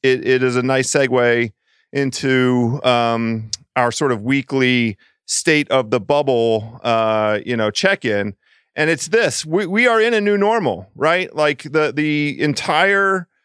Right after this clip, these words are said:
previous way of doing professional sports television coverage is different now. And that's going to necessarily, I think, include moments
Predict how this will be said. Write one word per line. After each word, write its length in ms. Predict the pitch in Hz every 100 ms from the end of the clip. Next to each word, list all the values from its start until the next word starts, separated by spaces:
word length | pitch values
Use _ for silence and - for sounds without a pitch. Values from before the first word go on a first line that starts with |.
| _ _
previous 680 | - 190 196 180 175 170 -
way 380 | 147 165 165 151
of 280 | 147 120 -
doing 720 | 156 160 156 151 147 143 131 - _
professional 680 | - 143 - 175 - 170 160
sports 420 | - - 160 156
television 840 | - - 156 156 143 151 139 123 131
coverage 800 | - 214 220 147 131 127 - - _ _ _ _ -
is 340 | 160 151 120
different 760 | 113 104 - 247 - 165 123 -
now. 560 | 107 98 95 95 110 - 139
And 540 | 147 143 143 139 127 - _ _ -
that's 300 | 165 202 -
going 320 | 196 196 202
to 460 | - 151 147 147 123
necessarily, 800 | 123 160 170 - 170 214 190 165
I 220 | 139 131 151
think, 560 | - 220 202 185 - _ _ _ _
include 640 | 165 165 - 202 226 254
moments 720 | 190 143 131 131 151 - -